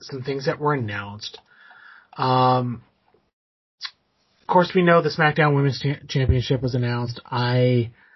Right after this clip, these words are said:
uh, I said this on my tweets over the weekend. They're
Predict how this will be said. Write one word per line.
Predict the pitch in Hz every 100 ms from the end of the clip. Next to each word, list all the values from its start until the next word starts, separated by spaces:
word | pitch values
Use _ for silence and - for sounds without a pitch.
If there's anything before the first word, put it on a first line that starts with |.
| _ _ _ _ -
uh, | 131 127
I | 135
said | - 165 139
this | 151 139 -
on | 131 131 127 127 120 117 117 -
my | 127 120
tweets | 113 - 139 139 - - - - _ 151
over | 131 131
the | 127
weekend. | 127 139 131 127 - _ _ _ _ _ -
They're | 170 196